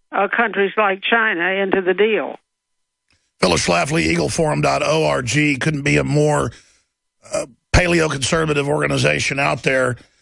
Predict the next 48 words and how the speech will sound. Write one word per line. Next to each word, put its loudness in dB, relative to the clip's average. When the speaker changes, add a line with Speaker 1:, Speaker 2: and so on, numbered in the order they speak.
Speaker 2:
uh, 2
just 2
defending 0
the -2
basic -2
ideas 0
that -4
founded 0
this -2
country. 0
We -2
see 2
an -2
upside-down -2
world 0
push 2
where 2
they -2
act -4
like -4
we're 0
the -4
traitors -4
because 0
we 2
don't 0
want 0
a -2
secret -2
treaty. 2
But -2
W-, -4
WikiLeaks 0
has -4
leaked 0
three 0
sections, -2
as 0
you 0
know, 2
and 2
Senator 2
Sessions 0
has, -2
has 0
seen 0
even 2
more. 2